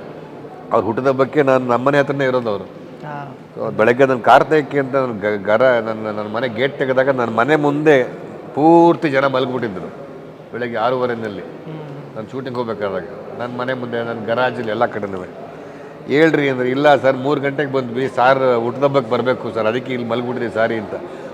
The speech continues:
Speaker 1: ಅಂದರೆ ಗೊತ್ತು ಏನು ಎಕ್ಸ್‌ಪೆಕ್ಟೇಷನ್ ಇದೆ ಅವ್ರಿಗೆ ದರ್ಶನ್ ಸಿನಿಮಾ ಅಂತಂದ್ರೆ ಅಂತ. ನನ್ನ ಪ್ರಕಾರ ತುಂಬ ದೊಡ್ಡ ಲೆವೆಲಲ್ಲಿ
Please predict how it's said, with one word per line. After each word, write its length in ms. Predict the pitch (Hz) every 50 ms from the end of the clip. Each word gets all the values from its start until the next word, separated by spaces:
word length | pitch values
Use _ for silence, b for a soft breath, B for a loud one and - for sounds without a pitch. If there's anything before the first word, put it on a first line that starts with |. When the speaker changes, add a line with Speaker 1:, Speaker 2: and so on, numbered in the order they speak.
| - -
Speaker 1:
ಅಂದರೆ 440 | 117 123 135 147 143 131 135 123 113
ಗೊತ್ತು 340 | 143 135 - - 147 147 143
ಏನು 280 | 123 131 151 156 143
ಎಕ್ಸ್‌ಪೆಕ್ಟೇಷನ್ 540 | 135 - - - 147 139 139 131 107 135 127
ಇದೆ 180 | 123 117 117 117
ಅವ್ರಿಗೆ 480 | 110 110 104 104 104 101 98 95 98
ದರ್ಶನ್ 280 | 107 110 - 127 123 107
ಸಿನಿಮಾ 280 | 104 113 113 110 107
ಅಂತಂದ್ರೆ 320 | 107 98 101 92 92 92 92
ಅಂತ. 280 | 87 80 - 92 87 - - - - B B B B B B - - 123
ನನ್ನ 120 | 139 170
ಪ್ರಕಾರ 340 | 160 165 160 147 160 147 139
ತುಂಬ 240 | 120 - 143 151 147
ದೊಡ್ಡ 260 | 131 127 127 123 123
ಲೆವೆಲಲ್ಲಿ 720 | 127 127 120 117 117 113 110 104 98 92 87 87 80